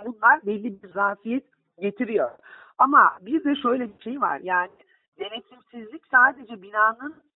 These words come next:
imalatı, yani inşası esnasında karşımıza çıkan bir husus değil, binanın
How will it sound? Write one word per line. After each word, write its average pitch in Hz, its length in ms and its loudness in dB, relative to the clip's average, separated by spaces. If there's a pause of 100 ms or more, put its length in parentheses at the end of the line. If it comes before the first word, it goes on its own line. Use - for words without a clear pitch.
(160)
imalatı, 214 1000 -2
yani 180 340 -4
inşası 202 560 -4
esnasında 170 920 -6
karşımıza 185 480 -6
çıkan 180 420 -14
bir 175 80 -14
husus 170 440 -20
değil, 302 320 -6 (680)
binanın 240 680 2